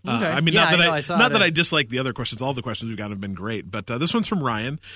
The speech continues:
Speaker 1: and, uh, it's kind of a two-parter. He says, "What's your f-, greatest gaming moment from childhood and the first game you ever beat?"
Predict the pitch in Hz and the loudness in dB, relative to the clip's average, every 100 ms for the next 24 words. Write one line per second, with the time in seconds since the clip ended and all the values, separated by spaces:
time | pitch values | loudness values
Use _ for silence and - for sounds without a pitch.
0 | - - - 143 139 131 123 - 208 170 | -20 -14 -2 0 2 2 0 0 0 0
1 | 175 - 110 87 - 110 - - - 180 | -4 -2 -4 -4 -6 -6 -8 -12 -4 -2
2 | 214 - 208 - - - - 160 147 160 | -2 -2 -2 -4 -12 -14 -10 -8 0 2
3 | 202 214 160 135 143 151 151 139 131 139 | 2 0 -2 0 2 2 0 0 0 -2
4 | 123 143 131 117 107 98 101 95 _ 170 | -4 -6 -6 -4 -4 -4 -8 -10 _ 0
5 | 170 165 147 - 143 - - 127 123 113 | 0 0 -4 -4 -6 -6 -4 -2 -2 -4
6 | 104 101 90 - - | -6 -8 -8 -12 -12